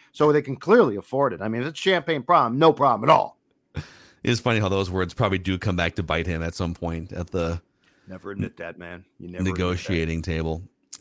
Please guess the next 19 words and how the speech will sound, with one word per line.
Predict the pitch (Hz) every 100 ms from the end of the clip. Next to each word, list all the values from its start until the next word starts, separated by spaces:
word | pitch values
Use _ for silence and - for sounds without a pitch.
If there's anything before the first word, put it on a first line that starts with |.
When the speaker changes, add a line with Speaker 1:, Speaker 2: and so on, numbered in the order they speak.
| -
Speaker 2:
Um, | 90 92 90 90 90
so, | - 107
all | 98
right, | 123 123
thanks | 113 139 143
for | 156
your | 131
feedback | - 120 120 117
here | 117 117 113
on | 104 104
this | 92
Feedback | - 110 110 104
Friday, | - 101 95 95 92 87
Minnesota | 101 104 113 98
Sports | - - 95 90 - - -
with | 98 95
Mackey | 95 95 95 98
and | 87
Judd. | 80 90 87 87 90